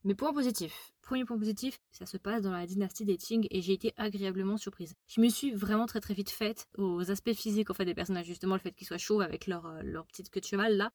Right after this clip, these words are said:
Je pensais que j'allais pas du tout accrocher et finalement, je m'y suis fait assez rapidement.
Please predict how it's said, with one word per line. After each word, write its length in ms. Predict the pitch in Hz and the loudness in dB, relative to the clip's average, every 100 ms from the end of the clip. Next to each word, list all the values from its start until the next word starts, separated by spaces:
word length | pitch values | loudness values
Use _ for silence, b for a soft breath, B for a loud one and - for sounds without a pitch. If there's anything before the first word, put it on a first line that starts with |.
| _ | _
Je 80 | - | -2
pensais 240 | 226 226 | 0 2
que 60 | 269 | 4
j'allais 160 | 220 202 | 4 2
pas 120 | 269 | 0
du 60 | 254 | 2
tout 80 | |
accrocher 400 | 190 - 226 277 | 2 2 0 0
et 60 | 262 | -2
finalement, 240 | - 214 | 2 2
je 100 | 226 | 4
m'y 80 | 220 | 4
suis 140 | 196 202 | 2 -2
fait 100 | 226 | -2
assez 180 | 202 | -2
rapidement. 420 | 214 320 214 196 | -2 0 4 4